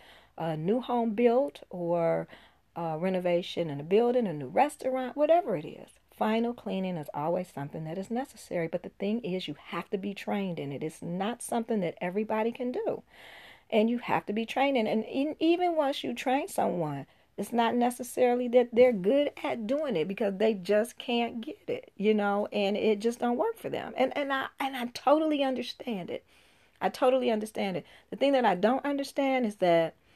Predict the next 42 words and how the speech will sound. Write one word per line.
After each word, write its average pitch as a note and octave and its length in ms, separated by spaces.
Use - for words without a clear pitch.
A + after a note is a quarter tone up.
you G#3+ 160
know, D3+ 280
this C4 160
is B3 120
what A#3 120
I G3+ 80
don't F3+ 220
understand. - 460
After, F#3+ 260
you A#3+ 140
know C4 120
how A#3+ 120
people G3 320
are F#3 160
always, F3 220
they'll A3 180
tell G3 180
you D#3+ 160
anything G3 400
to D3 60
get B2+ 160
a - 40
job. - 300
Anything C#4 720
to C#3+ 60
get C3 180
a C3+ 60
job, - 340
right? F#3 340
But A#3+ 100
my C#4 140
thing D4 220
is, C4 200
if D#4 160
it's E4 140
not C#4+ 240
for B3 60
you, B3 180
and A3+ 140
I A#3 140
understand F3+ 540
that, F3 220